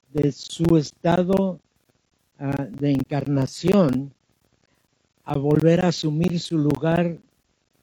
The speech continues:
que ya le pertenecía desde antes de la fundación del mundo,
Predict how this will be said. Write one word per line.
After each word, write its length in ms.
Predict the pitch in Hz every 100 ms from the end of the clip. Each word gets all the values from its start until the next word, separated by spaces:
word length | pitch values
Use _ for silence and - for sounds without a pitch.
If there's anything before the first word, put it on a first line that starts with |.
| _ _ _ _ -
que 140 | 139
ya 180 | 143 170
le 140 | 202
pertenecía 720 | 170 165 170 160 151 - 156 147
desde 340 | 143 127 139
antes 360 | 156 147 160 131
de 100 | 139
la 140 | 131
fundación 580 | - 131 120 117 131 123
del 160 | 123
mundo, 480 | 123 127 131 120 113